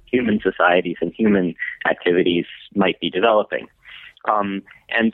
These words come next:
so, uh, that's one point of reference to the title, um, and, uh, and, and the interest of biographies that,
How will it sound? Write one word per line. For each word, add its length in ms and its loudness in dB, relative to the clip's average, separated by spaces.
so, 460 0
uh, 320 2
that's 240 0
one 360 0
point 180 2
of 100 0
reference 420 -2
to 80 2
the 100 -2
title, 420 0
um, 380 -2
and, 380 0
uh, 260 2
and, 340 -4
and 140 0
the 60 0
interest 460 -2
of 180 -2
biographies 580 0
that, 160 0